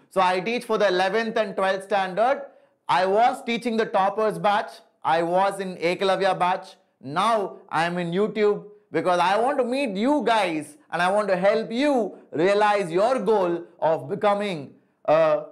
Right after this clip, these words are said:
better engineer or a better scientist. So that is why I am here. Okay, so my background, yes,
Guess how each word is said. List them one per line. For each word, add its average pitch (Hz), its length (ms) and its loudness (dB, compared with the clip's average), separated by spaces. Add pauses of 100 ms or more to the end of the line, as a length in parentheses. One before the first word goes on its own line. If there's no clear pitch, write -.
better 185 720 0
engineer 160 720 0 (180)
or 135 200 0
a 131 80 0
better 160 460 0
scientist. 143 580 -4 (240)
So 147 80 -4
that 196 220 2
is 226 100 0
why 214 360 2
I 160 160 0
am 156 120 -8
here. 139 360 0 (340)
Okay, 214 500 0 (140)
so 233 140 -2
my 233 260 0
background, 240 800 0
yes, 269 480 -2